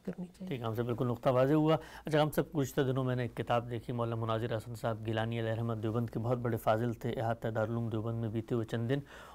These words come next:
Speaker 2: उन्होंने जो उलमाए देवबंद उस वक़्त ए-, एटीन, अ, सेंचुरी के आखिर में और बिल्कुल उ-, उन्नीसवीं सदी के आगाज़ में जो लोग लिबास पहनते थे,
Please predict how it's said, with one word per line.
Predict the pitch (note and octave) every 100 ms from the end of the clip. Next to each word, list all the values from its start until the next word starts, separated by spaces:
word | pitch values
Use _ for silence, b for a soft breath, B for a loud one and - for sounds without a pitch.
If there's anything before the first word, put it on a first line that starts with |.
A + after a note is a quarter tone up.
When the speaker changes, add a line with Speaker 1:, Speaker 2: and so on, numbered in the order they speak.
| -
Speaker 2:
उन्होंने | D#3 F3+ F3+
जो | D3 D#3+ E3 -
उलमाए | C3+ B2 B2 D3+ C#3+
देवबंद | A#2+ A2+ C#3 D#3+ D3 -
उस | D#3+ -
वक़्त | C#3 C3+ -
ए-, | - B2 - -
एटीन, | - - A#2+ C#3
अ, | - C#3 A#2+ A#2+ A#2+ A2+ A#2 -
सेंचुरी | C3 A#2 C3+ B2+
के | B2+
आखिर | A#2 A#2 A#2+
में | A2+ A#2
और | A2
बिल्कुल | B2 - B2+
उ-, | B2+ C#3 B2 B2+
उन्नीसवीं | C3 B2+ B2+
सदी | B2+ B2 B2+
के | B2+
आगाज़ | A2+ A#2 B2+
में | C3
जो | D3
लोग | D#3
लिबास | C#3+ B2 E3 F3 -
पहनते | C3 A#2 B2+
थे, | - G#2+